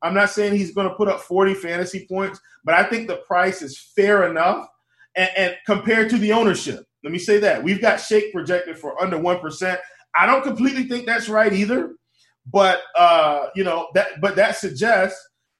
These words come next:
that, you know, owner sentiment is not gonna be with him today. So even if Shake is at two percent, if you've got ten percent,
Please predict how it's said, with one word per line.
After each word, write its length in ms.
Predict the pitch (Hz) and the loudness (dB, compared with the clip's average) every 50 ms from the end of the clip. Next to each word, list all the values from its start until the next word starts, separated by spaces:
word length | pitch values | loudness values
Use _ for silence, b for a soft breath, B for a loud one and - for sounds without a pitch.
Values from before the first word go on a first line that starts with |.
| _ - | _ -2
that, 240 | 170 175 170 156 - - - 175 | 0 2 2 2 0 -4 -8 -8
you 80 | 170 | -6
know, 160 | 170 160 - - | -4 -4 -4 0
owner 280 | 175 196 208 214 208 202 | 2 2 2 2 2 -2
sentiment 640 | 202 - 233 233 240 233 233 190 170 160 160 165 165 - _ _ _ | -2 -2 -2 -4 -2 -2 -4 -6 -4 -4 -6 -8 -8 -12 _ _ _
is 120 | 160 147 131 | -12 -8 -2
not 220 | 180 190 196 - | 0 0 0 2
gonna 220 | 180 185 170 147 135 | -2 -4 -6 -4 -2
be 140 | 190 214 | -2 0
with 140 | 208 190 190 | 0 0 0
him 140 | 190 175 151 | -2 -6 -6
today. 240 | - 165 151 170 175 | -6 -8 -6 -6 -4
So 160 | 175 185 165 | -4 -4 -2
even 240 | 202 226 254 262 254 | 2 4 4 4 4
if 100 | 233 220 | 0 -2
Shake 260 | - - 214 214 214 | 0 0 0 0 0
is 120 | 208 175 | 0 4
at 140 | 190 190 185 - - _ - | 4 2 2 2 -8 _ 0
two 140 | 240 240 - | 0 0 0
percent, 420 | - 165 151 - 214 208 165 156 | 0 -8 -6 -2 -2 -2 -2 -2
if 460 | - - _ _ _ _ _ _ _ 196 | -6 -12 _ _ _ _ _ _ _ 4
you've 120 | 262 - | 4 6
got 240 | 269 240 196 - - | 6 4 2 2 0
ten 240 | - 262 269 262 262 | 2 4 4 4 2
percent, 400 | 190 180 180 - 165 170 165 - | -2 -6 -4 -6 -6 -6 -8 -10